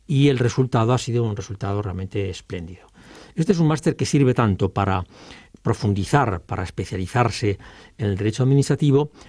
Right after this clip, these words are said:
como para después llevar a cabo una tarea de investigación a través de tesis doctoral. Teniendo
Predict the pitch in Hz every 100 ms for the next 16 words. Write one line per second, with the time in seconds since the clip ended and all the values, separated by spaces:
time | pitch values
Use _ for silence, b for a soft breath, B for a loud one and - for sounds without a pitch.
0 | B - 147 151 135 127 101 - 131 131
1 | - B B - 107 110 117 104 117 113
2 | 120 - - 123 123 123 131 104 117 123
3 | 113 104 - 110 95 - 120 127 110 104
4 | 107 104 - 98 85 - 78 76 - _
5 | _ _ _ - 110 135 131